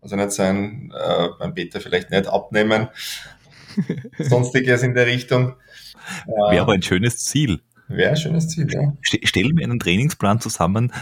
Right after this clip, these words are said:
Speaker 3: damit ich sieben Kilo in einem halben Jahr abnehme. <laughs>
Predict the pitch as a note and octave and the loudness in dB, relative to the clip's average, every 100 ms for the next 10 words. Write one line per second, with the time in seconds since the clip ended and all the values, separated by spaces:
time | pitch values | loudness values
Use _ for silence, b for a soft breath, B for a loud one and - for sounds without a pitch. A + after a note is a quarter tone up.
0 | B F#2+ A2 - - - C3 C#3+ C3 - | B 0 0 -2 0 -2 -2 -2 -2 -2
1 | B2 B2+ - G2+ G2 D2+ F2 F#2 G2+ A#2 | 0 0 0 0 2 2 2 2 2 2
2 | G2 F2 G2 - E2+ C#2+ C2 - _ _ | 2 2 0 0 0 2 -2 -6 _ _
3 | _ - | _ -18